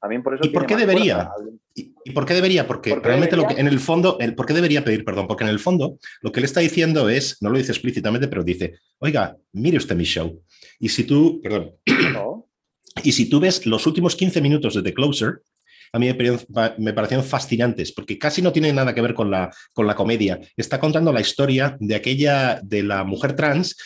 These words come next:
Speaker 2: que va a verle a su show en San Francisco o donde sea, y cómo es, eh, y abre para él en uno de los clubs, y es malísima, y no se ríe nadie,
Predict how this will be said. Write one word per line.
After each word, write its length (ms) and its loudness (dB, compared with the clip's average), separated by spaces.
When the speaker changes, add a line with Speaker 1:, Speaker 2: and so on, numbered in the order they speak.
Speaker 2:
que 120 0
va 80 2
a 40 2
verle 220 2
a 140 2
su 160 0
show 340 2
en 600 0
San 160 -4
Francisco 440 0
o 140 2
donde 240 0
sea, 360 0
y 80 -10
cómo 320 -2
es, 420 -6
eh, 200 -6
y 120 2
abre 260 2
para 260 2
él 100 2
en 100 0
uno 140 2
de 60 2
los 160 0
clubs, 360 0
y 80 -2
es 80 0
malísima, 640 0
y 100 2
no 140 2
se 100 -2
ríe 180 2
nadie, 500 2